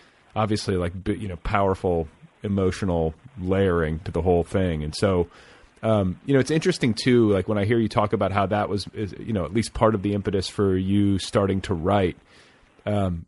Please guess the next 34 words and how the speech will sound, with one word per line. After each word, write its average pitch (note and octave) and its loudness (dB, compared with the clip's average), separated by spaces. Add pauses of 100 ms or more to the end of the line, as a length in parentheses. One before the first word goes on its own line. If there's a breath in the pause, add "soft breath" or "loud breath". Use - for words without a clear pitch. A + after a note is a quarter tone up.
(100)
I B2 -6
think F#3 -2
that F3+ 2
that's - -2
the - -4
case - -2
for A2+ 0
a F#2+ 2
lot F#2+ 2
of F#2+ -4
writers, E2 -4
is - -6
that A2+ 2
at - -2
least C3+ 0
the G#2+ 2
initial A#2+ 0 (720 soft breath)
burst B2 0
or A2 2
whatever B2+ 2
it A#2+ 0
is A#2+ 0
that G#2+ -2
launches G#2+ 0
people A2 -2
into G#2+ 0
the, G2+ 2
like, G2 -6
a G#2 0
creative G#2+ 2
trajectory G#2 -2
is F#2 -4 (120)
often G#2+ 0 (640 soft breath)
traumatic G#2 -2